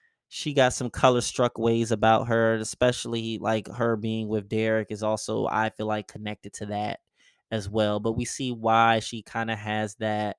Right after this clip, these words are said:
uh, mindset, uh, as we move on throughout the episode. But anyway, we see Derek, uh, defend Keyshawn, and he ends up taking,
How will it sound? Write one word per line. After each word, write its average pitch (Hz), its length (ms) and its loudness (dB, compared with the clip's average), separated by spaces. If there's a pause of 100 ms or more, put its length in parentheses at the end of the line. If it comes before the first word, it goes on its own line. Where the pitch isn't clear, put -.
uh, 95 760 -4
mindset, 110 680 -4 (760)
uh, 104 300 0
as 104 180 -6
we 107 120 -8
move 107 260 -6
on 101 260 -6
throughout 101 380 -4
the - 80 -6
episode. - 580 -8
But 107 280 -2 (840)
anyway, 143 320 4
we 123 100 0
see 131 180 -4
Derek, 127 680 2
uh, 113 300 4
defend 113 520 -6
Keyshawn, 113 960 0
and 104 300 -6 (320)
he 247 180 2
ends 220 140 2
up 202 100 4
taking, 165 380 -2